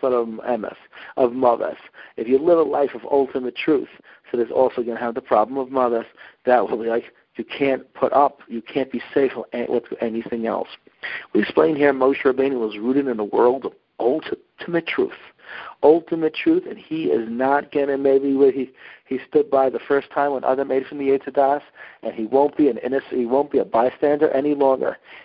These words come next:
He is gonna make his move, and he's gonna care in a what's called big way. Anything that happens, he's not taking it lying down. He see, let's go, he sees a Jew getting beaten up, this guy blow the other guy away with the Shem HaMefarsh. Sees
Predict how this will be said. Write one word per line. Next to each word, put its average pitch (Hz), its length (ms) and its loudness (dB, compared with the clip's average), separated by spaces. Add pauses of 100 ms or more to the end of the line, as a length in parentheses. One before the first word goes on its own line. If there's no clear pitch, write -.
He 175 280 0
is 98 180 0
gonna 98 200 2
make 127 320 0
his 143 180 2
move, 143 320 0
and - 120 -8
he's 139 260 -2
gonna 139 220 0
care 143 400 -2 (300)
in 104 120 -8
a 98 80 -2
what's 104 220 -2
called 123 320 0
big 120 220 -4
way. 117 300 2 (340)
Anything 160 440 0
that 139 100 4
happens, 151 460 2 (260)
he's 151 280 -2
not 131 280 2
taking 131 280 0
it 120 80 -2
lying 123 320 -2
down. 117 260 -2 (320)
He 139 200 -2 (140)
see, 143 80 4
let's 135 140 4
go, 131 120 2
he 120 160 0
sees 127 180 0
a 120 60 0
Jew 131 200 0
getting 123 280 0
beaten 127 280 -2
up, 151 220 4 (340)
this 143 200 2
guy 117 160 2
blow 127 300 0
the 123 140 2
other 135 120 2
guy 131 180 4
away 131 200 2
with 139 140 -4
the 90 60 -12
Shem 120 240 -4
HaMefarsh. 123 580 -4 (420)
Sees 139 160 0